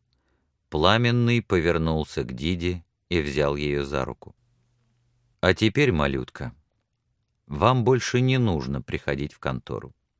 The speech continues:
Считайте себя уволенной. И не забудьте, я был вашим хозяином, так что вам придется обращаться ко мне за рекомендацией. И если вы не будете паинькой,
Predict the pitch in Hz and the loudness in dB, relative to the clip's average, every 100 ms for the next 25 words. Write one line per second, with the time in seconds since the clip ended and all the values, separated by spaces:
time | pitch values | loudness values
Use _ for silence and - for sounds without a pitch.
0 | _ _ _ - - - 151 156 202 - | _ _ _ -20 -8 -2 0 2 2 2
1 | 117 - 67 73 - 135 123 78 80 78 | -2 -2 -2 -2 0 -2 0 0 0 -2
2 | 78 73 - _ _ _ _ _ _ _ | -4 -8 -16 _ _ _ _ _ _ _
3 | _ - 113 117 123 123 95 107 80 76 | _ 2 4 4 4 2 4 2 2 0
4 | 113 131 _ - 71 58 - _ _ _ | 0 -2 _ -6 -4 -4 -10 _ _ _
5 | _ 82 69 76 65 78 76 73 73 73 | _ -4 0 0 2 0 2 0 0 0
6 | 71 - 71 64 71 90 113 131 147 165 | -4 -2 -4 -2 0 2 2 2 0 -2
7 | - _ _ _ 107 104 - 104 101 73 | -6 _ _ _ 0 0 2 4 4 2
8 | 80 82 80 120 131 92 - 113 110 101 | 2 2 2 0 2 0 2 2 4 2
9 | - 85 90 127 120 90 80 82 85 98 | 2 -2 -2 -2 0 2 2 0 2 0
10 | - 82 76 69 65 76 104 - 131 135 | 0 -2 -2 -2 0 0 0 -4 -4 -4
11 | 71 - _ _ - - - 107 92 95 | -6 -12 _ _ -20 -16 0 2 4 2
12 | 101 92 98 98 87 82 76 - 69 - | 2 2 2 2 0 -2 -2 -6 -4 0
13 | 78 113 135 101 - 69 58 | 2 2 0 -2 -4 -8 -8